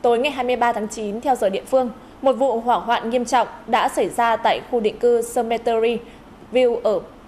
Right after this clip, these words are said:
Pretoria, tỉnh Gauteng, khiến ba người thiệt mạng và hàng nghìn người mất nhà cửa.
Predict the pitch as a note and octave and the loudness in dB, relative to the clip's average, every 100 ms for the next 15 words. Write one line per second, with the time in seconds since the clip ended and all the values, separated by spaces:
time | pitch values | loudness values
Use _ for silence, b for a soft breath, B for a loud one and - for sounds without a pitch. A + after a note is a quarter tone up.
0 | - - B3 B3 A#3+ A#3+ A#3 A#3 A3+ G#3+ | -8 0 2 2 0 0 2 2 0 -2
1 | - - A#3+ F#3 E3 A3 A3+ A#3+ A#3 G#3+ | -12 -2 0 0 0 0 2 0 0 -6
2 | B - C4+ A#3+ B3+ C#4+ A#3+ G3+ F#3+ F#3+ | B -4 0 0 0 -2 -2 -4 -4 -4
3 | G3+ - - G#3 A#3 A#3 G#3+ G#3 F#3+ G3 | -4 -6 -6 -2 0 0 -2 -2 -2 -2
4 | G3 F#3+ - C#4 D4+ G#3 G#3 F#3+ | -2 -4 -8 -6 -4 -6 -4 -4